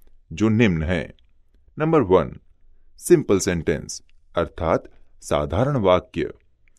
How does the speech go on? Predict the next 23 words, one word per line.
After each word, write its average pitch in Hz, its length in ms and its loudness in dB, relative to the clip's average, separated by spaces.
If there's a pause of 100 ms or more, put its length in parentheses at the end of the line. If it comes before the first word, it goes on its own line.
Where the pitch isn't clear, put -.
(320)
दो 131 360 6
या 180 140 4
दो 107 260 2
से - 280 -4
अधिक 117 260 -2
साधारण 80 440 -4
वाक्यों 82 420 -2
को 92 140 -4
मिलाकर 73 500 -4 (520)
पुनः 151 380 0
एक 139 180 -4
नया 85 400 -4 (400)
साधारण 92 540 -2
वाक्य 87 400 -4
बनाते 104 420 -2
हैं। 80 280 -4 (460)
नंबर 156 240 4
टू, 104 400 0 (400)
कॉम्प्लेक्स 123 560 -2
सेंटेंस, 98 680 -4 (300)
अर्थात 90 520 -4 (420)
मिश्रित 131 480 -2
वाक्य। 80 600 -2